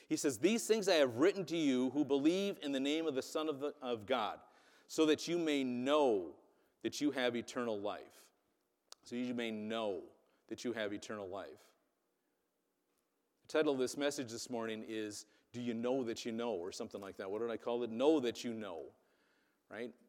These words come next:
And that's what this Greek word is. There's a different Greek word. They have different Greek words for the word n-, of, of know. We've got one that we kind of throw all over the place. This is the Greek word eido,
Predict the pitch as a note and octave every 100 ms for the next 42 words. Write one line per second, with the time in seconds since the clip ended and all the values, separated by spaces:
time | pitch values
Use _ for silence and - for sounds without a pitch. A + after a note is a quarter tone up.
0 | _ C#3+ B2+ C#3+ A3 - E3+ - E3+ -
1 | - C#3+ E3 C#3 C#3+ B2+ A#2 C#3 G2 -
2 | - - _ _ - E3 C3 G#3 A3+ G#3
3 | D3+ B2+ F3 E3+ E3 D#3 C#3 E3+ D#3+ F3
4 | D#3 C#3+ B2+ D3+ C#3+ C#3+ - C3+ A#2+ A#2+
5 | B2 A2+ A2 A2 A#2 A2 G2+ - - G#2+
6 | G2+ A#2 G#2+ F2+ A#2+ A#2 A#2+ G2+ G#2 A#2+
7 | A#2 G#2 A2 B2 G#2 - A#2 A2 G#2+ A2+
8 | G#2+ G2 G2 D2+ - - _ _ _ _
9 | _ _ _ _ _ E3 F3 G3 D#3+ F#3
10 | E3+ D#3 - D3 D3 A2 F2